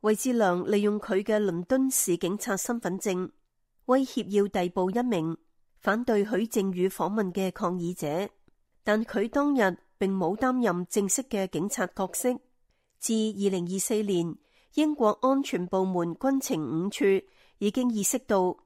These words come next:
衛志良及其團隊嘅活動。而家好多人動不動就覺得攰，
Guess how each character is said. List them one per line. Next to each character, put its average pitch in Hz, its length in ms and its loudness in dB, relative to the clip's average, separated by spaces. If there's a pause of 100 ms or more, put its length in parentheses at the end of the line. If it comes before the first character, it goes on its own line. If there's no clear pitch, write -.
衛 202 160 2
志 233 200 0
良 175 400 2
及 214 180 -2
其 175 200 -2
團 170 340 -6
隊 170 260 -2
嘅 202 160 -2
活 180 140 -2
動。 170 380 -2 (1040)
而 202 80 -4
家 330 160 4
好 262 240 0
多 320 160 2
人 185 320 2 (100)
動 214 200 0
不 302 100 2
動 208 240 2
就 202 140 2
覺 226 140 -2
得 294 160 0
攰， 190 360 0